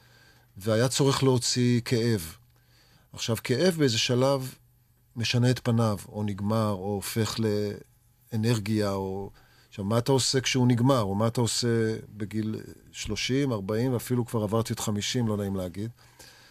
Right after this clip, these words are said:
מה, מה, מה גורם לך עדיין לרצות להמשיך ולהיות, אה, אה, רענן ולא להשתעמם ולא לשעמם?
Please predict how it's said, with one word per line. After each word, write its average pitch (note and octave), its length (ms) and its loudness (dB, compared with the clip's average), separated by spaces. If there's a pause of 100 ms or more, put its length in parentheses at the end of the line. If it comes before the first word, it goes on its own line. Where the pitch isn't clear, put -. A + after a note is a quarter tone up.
(320)
מה, B2 220 2
מה, D#3+ 500 4
מה C#3 180 0
גורם D#3+ 260 4
לך D#3 200 2
עדיין C#3 400 4
לרצות C3+ 400 2
להמשיך C#3 720 0 (720)
ולהיות, A2+ 640 0
אה, B2+ 500 2 (640)
אה, G#2 220 -4
רענן A#2 640 2
ולא A2+ 260 2
להשתעמם B2+ 640 2
ולא A#2+ 160 0
לשעמם? G#2+ 580 0